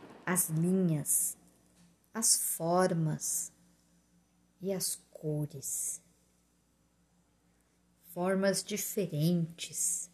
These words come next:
O formato da mesa, o formato da cadeira, o formato da televisão,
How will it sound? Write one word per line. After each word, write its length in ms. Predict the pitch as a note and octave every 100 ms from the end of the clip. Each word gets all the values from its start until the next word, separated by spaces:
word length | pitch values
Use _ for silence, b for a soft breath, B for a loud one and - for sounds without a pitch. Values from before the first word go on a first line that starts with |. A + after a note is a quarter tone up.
| _ _ _ _ _ _ _ _ _ _ _ _ _ _ -
O 80 | G#3
formato 1040 | - E3+ E3 E3+ E3+ F3+ A3+ - A3 G#3 - - _ _ _ _ -
da 120 | D3+
mesa, 760 | D3 C#3+ D#3+ F3 E3+ - D#3 C#3 - - _ _ _ -
o 60 |
formato 1080 | E3+ - F3 D#3 D3+ D#3 E3+ F3+ - G#3 F#3 - _ _ _ _ _ -
da 120 | F3+
cadeira, 840 | F3+ D#3 C#3 D3 E3+ F3+ D#3+ D3 - - _ _ _ _ _ _ _ _ _ _ _ _ _
o 80 | A3
formato 880 | - - C#4 F#3 E3 F3 F#3+ G3 G3
da 140 | F3
televisão, 1000 | F3+ G#3 F#3+ F#3+ F#3+ E3+ D3 D3+ D#3+ E3+